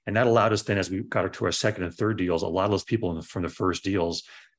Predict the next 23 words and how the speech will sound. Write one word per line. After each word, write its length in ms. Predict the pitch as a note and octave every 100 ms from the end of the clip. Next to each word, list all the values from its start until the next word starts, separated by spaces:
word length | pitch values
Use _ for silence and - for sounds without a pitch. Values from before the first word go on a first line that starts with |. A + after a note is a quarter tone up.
| _ C#3
invested 420 | A2 G2+ - G2
in 100 | E2+
both 300 | F#2+ G2 -
of 120 | -
the 80 | F#2+
second 360 | - G2 F#2
and 120 | E2+ -
third, 340 | A2+ D#3 F3
and 100 | G2+
also 220 | G2+ -
brought 200 | A2 F2+
in 80 | F2+
people 300 | - A2 G2+
who 140 | F#2+ F2+
they 100 | F2
knew 180 | F2+
as 120 | E2+ E2
well 200 | F2+ F#2+
that 100 | D#2+
were 80 | F#2
interested 280 | F#2+ B2+
in 120 | C3+ D3+
it 200 | E3+